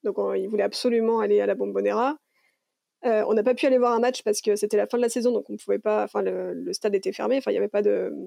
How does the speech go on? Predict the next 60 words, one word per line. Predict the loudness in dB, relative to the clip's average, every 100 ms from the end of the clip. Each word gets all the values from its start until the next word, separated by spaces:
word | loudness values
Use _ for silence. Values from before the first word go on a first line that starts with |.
| -10
il | -6
y |
avait | -4
pas | -2
de | 0
match | 0 0
de | -2
prévu, | 0 0 4
mais | 4 2
bon, | -2 -4 -8
on | -6
a, | -4
on | -4
est | -2
quand | 0
même | 2
allé, | 2
euh, | 0
devant | 0 0 0
le, | -2 0
devant | 0 0
le | -2
stade. | 0 0 0 -6 _ _ _ _ _ _ _ 2
Et | 4
on |
arrive | 4 2
devant | 2 2
le | 0
stade, | 0 0 0 0
et | 0 0
on | -4
sait | 0
pas | 0
pourquoi, | 0 0 0 0 -4 _ _ _ -10
parce | -6
qu'il | -2 0
y |
avait | 0
pas | 0 0
de | 2
match | 0 0 -2
et | 0 -2 -2 -6 -6
la | -6
saison | 0 0
était, | 0 -2 _ -12 -8
était | -2 0 0 -2 -6 -10 -8
terminée. | -2 0 2 0 -4 _ _ -2
Il | 0
y |
avait | 2 2 2
un | 0 0
groupe | 0 0
de | -4
supporters | -4 -6 0 0 0 -4 _ _ _ _ _ 0
et | 2 2 0
un | 0
journaliste | 2 4 2 0 0
qui |
les | 0
filmait. | 2 2 0 -2